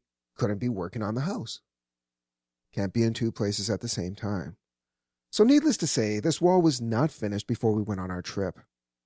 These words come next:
And I certainly didn't get started on the bedroom flooring. That would have to wait until we returned home.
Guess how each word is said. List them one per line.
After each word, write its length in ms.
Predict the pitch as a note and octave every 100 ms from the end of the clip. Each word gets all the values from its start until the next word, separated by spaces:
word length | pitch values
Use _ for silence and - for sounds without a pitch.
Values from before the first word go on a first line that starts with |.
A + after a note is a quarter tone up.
| _ _ _ - -
And 240 | D3+ G#2+ G2+ _ _ -
I 200 | B2+ A#2
certainly 420 | - F3 F3 D#3
didn't 200 | B2 A#2+
get 120 | G#2+ G2+
started 320 | - G#2+ G2
on 140 | F#2+
the 60 | G2
bedroom 300 | F#2+ F#2+ F#2+
flooring. 520 | - G#3 E3 G#2 A2+ _ _ _ _ _ _ -
That 540 | C3 A#2+ D3 F3+ -
would 140 | C#3+ B2+
have 220 | A2+ -
to 80 | B2+
wait 280 | G#2+ F#2+ -
until 280 | B2 A#2 G#2+
we 120 | G2
returned 480 | F#2+ F#2+ - D#2 D2
home. 480 | - G2+ G2+ F2+